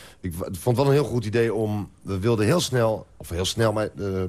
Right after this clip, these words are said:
b-, binnen een beperkte tijd nummers opnemen. We hebben nu in de, in de Memphis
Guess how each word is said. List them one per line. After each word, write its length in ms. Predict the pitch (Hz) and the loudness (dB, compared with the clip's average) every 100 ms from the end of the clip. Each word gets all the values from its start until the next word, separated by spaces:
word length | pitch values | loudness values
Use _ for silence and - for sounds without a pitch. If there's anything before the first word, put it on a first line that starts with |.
| 73 | -6
b-, 140 | 76 87 | -8 0
binnen 140 | 117 | 0
een 80 | 113 | 2
beperkte 460 | 95 143 151 156 - | 0 2 0 0 -2
tijd 240 | 95 82 | -2 0
nummers 260 | 92 123 127 | 0 0 0
opnemen. 280 | 110 113 | -2 -2
We 60 | 120 | -2
hebben 180 | 101 90 | -2 -2
nu 180 | 95 - | -4 -6
in 200 | - 90 | -6 -4
de, 160 | 87 92 | -4 -6
in 140 | 73 92 | -6 -4
de 60 | |
Memphis 440 | 92 120 107 85 | 0 0 0 -4